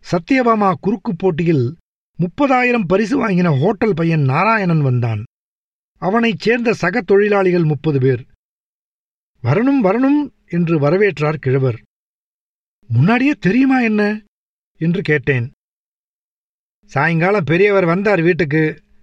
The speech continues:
கதை நடக்கிறது, அவசியம் வரணும்னார்" என்று சிரித்தான் அவன். மகாலட்சுமி கடாட்சத்தை அடைஞ்சிருக்கார் பையன். நல்ல குணம், பரமசாந்தர்.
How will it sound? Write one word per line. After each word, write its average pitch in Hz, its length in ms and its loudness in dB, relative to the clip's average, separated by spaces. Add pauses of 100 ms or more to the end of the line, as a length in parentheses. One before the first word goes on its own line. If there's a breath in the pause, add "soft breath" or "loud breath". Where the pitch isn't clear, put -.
(120)
கதை 185 280 -2
நடக்கிறது, 185 680 0
அவசியம் 202 460 0
வரணும்னார்" 175 640 0 (880)
என்று 156 340 0
சிரித்தான் 160 540 -4
அவன். 123 300 -2 (1700)
மகாலட்சுமி 233 720 -2
கடாட்சத்தை 214 540 0
அடைஞ்சிருக்கார் 196 600 -2
பையன். 175 420 -2 (300)
நல்ல 220 320 0
குணம், 226 320 -2 (560)
பரமசாந்தர். 208 840 0